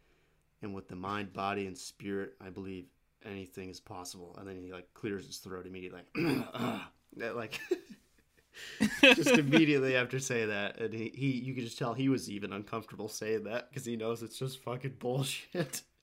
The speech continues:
Speaker 2: When the mind, body, and spirit work together, anything is possible.
Speaker 1: Oh my God. It's so bad.
Speaker 2: And, uh,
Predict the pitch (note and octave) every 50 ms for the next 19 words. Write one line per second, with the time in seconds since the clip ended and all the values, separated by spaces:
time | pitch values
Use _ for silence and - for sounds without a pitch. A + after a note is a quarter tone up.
0 | _ _ _ _ _ _ - F#3+ G3 F#3+ G3 F#3 F#3 F#3 F3+ F#3+ F#3 F#3 G#3 F3
1 | - - F#3+ F3 E3+ E3+ E3+ D#3+ D3+ D3+ - - - - E3 D#3 D3+ C#3+ C#3 -
2 | _ - C#3+ C#3+ C#3 C3 - - - E3 C#3 B2+ C3+ B2+ B2 A#2+ A2+ G#2+ G#2 -
3 | - _ - - - - - - - - - - E3+ E3 D#3+ D3+ C#3 - - C#3
4 | B2+ A#2+ A#2+ - - - - C3+ B2+ A#2+ - - - G#2 - - - B3 - A#2+
5 | A#2 A#2+ A#2 A2+ A2 G2+ G2+ G#2 G2+ - - - A#2 A2+ A2+ A#2+ B2 B2 B2+ B2
6 | B2 A#2+ - - - _ _ - B2 A#2+ A#2+ - - - - - A2+ A2+ A2 A2
7 | A2 - A2+ G#2+ A2 A2 A2+ C4+ C4+ - _ _ _ _ _ - - - _ _
8 | _ _ _ _ _ _ _ - - - - F#3+ F#3+ F#3+ F#3 F3+ E3 D#3+ E3+ D#3+
9 | D#3 D3+ D3 C#3 C3+ -